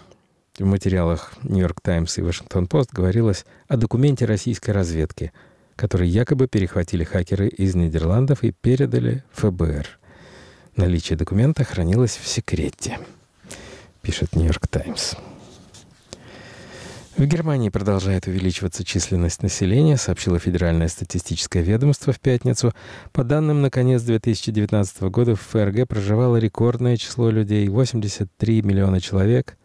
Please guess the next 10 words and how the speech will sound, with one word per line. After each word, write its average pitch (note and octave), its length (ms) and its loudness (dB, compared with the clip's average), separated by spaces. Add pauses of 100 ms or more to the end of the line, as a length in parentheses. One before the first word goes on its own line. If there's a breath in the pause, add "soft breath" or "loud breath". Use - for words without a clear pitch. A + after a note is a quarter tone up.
(160)
на A2 180 4
двести A#2 440 0
тысяч G2+ 420 -4
больше, A#2 380 0
чем F#2+ 220 -4
в - 80 -12
конце F#2 380 0
две F#2 200 0
тысячи - 460 -4
восемнадцатого. F2 960 0